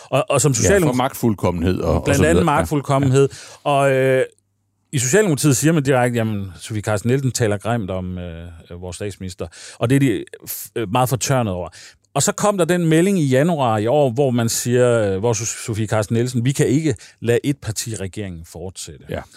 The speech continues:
Speaker 1: Og det var sådan, sådan det foreløbige, øh, lavpunkt, og, øh, allerede der var Socialdemokratiet ret, øh, knottende over deres ageren,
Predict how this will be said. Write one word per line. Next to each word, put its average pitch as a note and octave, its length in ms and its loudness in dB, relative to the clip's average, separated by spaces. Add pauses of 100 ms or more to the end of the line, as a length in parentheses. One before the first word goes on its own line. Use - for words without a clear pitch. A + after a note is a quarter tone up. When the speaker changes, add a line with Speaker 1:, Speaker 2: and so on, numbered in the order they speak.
(160)
Speaker 1:
Og B2 120 -6
det G3 80 4
var G#3 60 4
sådan, G3 280 0
sådan E3+ 220 0
det C#3+ 80 2
foreløbige, D3+ 1080 2
øh, G#2+ 160 2
lavpunkt, B2+ 640 0
og, G#2 220 -4 (600)
øh, A#2 260 2
allerede D3+ 380 2
der D#3 260 2
var G#2+ 340 -2 (120)
Socialdemokratiet A2 920 0 (100)
ret, F#2 400 -16 (180)
øh, D#2 80 -14 (920)
knottende A2 520 -4
over F#2 240 -4
deres F2+ 280 -8
ageren, F#2 420 -8